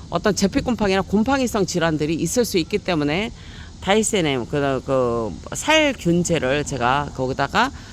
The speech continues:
가루약을 도포를 했고, 그 다음에 뭐냐면은 이 초파리가 있어요. 고양이 때문에 그 똥을 싸나가고, 그래갖고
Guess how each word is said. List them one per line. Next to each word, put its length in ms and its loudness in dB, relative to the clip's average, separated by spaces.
가루약을 840 2
도포를 420 0
했고, 480 4
그 80 -2
다음에 600 4
뭐냐면은 1000 2
이 400 2
초파리가 500 2
있어요. 640 0
고양이 320 4
때문에 540 -8
그 120 -6
똥을 200 2
싸나가고, 460 -6
그래갖고 560 0